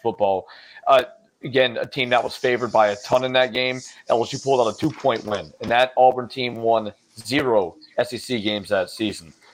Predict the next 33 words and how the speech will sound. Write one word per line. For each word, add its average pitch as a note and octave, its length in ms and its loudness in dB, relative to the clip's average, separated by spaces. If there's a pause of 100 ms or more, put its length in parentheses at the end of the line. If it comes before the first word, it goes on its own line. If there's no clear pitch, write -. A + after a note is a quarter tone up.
So A#2+ 100 -2
you A#2 140 -4
can't C3+ 260 0
take C#3 220 0
any B2+ 220 -2
game A2+ 280 -4
at A2 220 2
Auburn A2 360 2
lightly. F#2+ 380 -4 (100)
Very A#2 240 0
tough A2+ 240 -2
environment, G#2 520 2
very A2+ 320 0
underrated G#2+ 580 0
environment. E2+ 500 -4 (640)
Coach, - 380 2
Southern F3 300 4
Miss E3+ 380 4 (280)
took F3+ 200 0
on D3 240 2
Tulane E3+ 360 0
this D3+ 120 -4
past C#3+ 360 2
weekend. D3 480 0 (320)
Southern D3+ 300 4
Miss D3+ 240 0
pulled E3 260 2
out C#3+ 160 4
the C3+ 60 -8
twenty-seven C#3+ 680 -2
to A#2 120 -8
twenty-three C3+ 840 -2
win, C3+ 500 -2